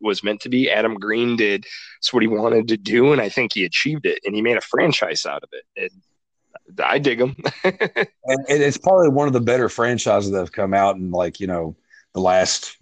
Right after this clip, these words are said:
Speaker 2: however many years it's been out. You know what I mean? Uh,
Speaker 1: Oh, yeah.
Speaker 2: it, the, he, he, he hit all the right spots with that one,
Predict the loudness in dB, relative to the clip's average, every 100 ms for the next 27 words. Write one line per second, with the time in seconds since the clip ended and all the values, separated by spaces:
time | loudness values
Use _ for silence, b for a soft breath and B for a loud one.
0 | -8 -6 -6 -6 0 2 2 2 -2 -2
1 | 0 2 0 -2 -6 -4 0 2 0 2
2 | 2 2 0 -2 -4 b b b b -2
3 | 2 2 2 0 -4 -8 -16 _ _ _
4 | _ -4 -2 -2 -4 -14 -6 -2 2 2
5 | 2 2 2 2 0 2 4 4 4 2
6 | 2 0 0 2 2 -2 -4 -2 -2 -4